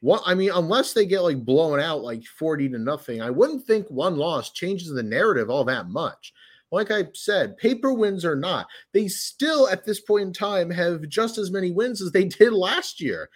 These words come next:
And we know they're gonna get more, and we know they're improved. So I don't understand what the panic's about.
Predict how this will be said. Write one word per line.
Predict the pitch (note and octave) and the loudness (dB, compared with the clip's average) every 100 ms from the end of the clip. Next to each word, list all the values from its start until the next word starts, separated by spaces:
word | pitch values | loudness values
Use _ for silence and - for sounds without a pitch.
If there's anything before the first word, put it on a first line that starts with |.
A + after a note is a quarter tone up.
| - _ _ - | -20 _ _ -2
And | A#3+ G#3 | 0 0
we | A#3 | 0
know | A3 A3 C#4+ | 2 6 6
they're | A#3 | 8
gonna | F3 D#3 | 6 4
get | C#3 C#3 | 2 0
more, | G#2+ G#2 C#3 | 0 -2 -2
and | D3+ E3 | -2 -2
we | F3+ | 0
know | F3 A#3+ D4+ | 2 2 2
they're | D4+ B2+ | 0 -2
improved. | D3+ F3+ - D#4+ A#3+ D#2+ - - | -2 -6 -6 -4 -2 -4 -10 -20
So | - - A3 A#3 A3+ - | -12 -4 -2 0 0 0
I | F#3 | -2
don't | D3 A#3 C4 F#3+ | 2 0 0 -4
understand | G3 F#3 - G3+ G3 | -8 -8 -6 -6 -6
what | F#3+ | -8
the | |
panic's | F#3 - C4 B3+ - | -10 -8 -6 -6 -6
about. | C3+ A2+ E2 | -6 -6 -6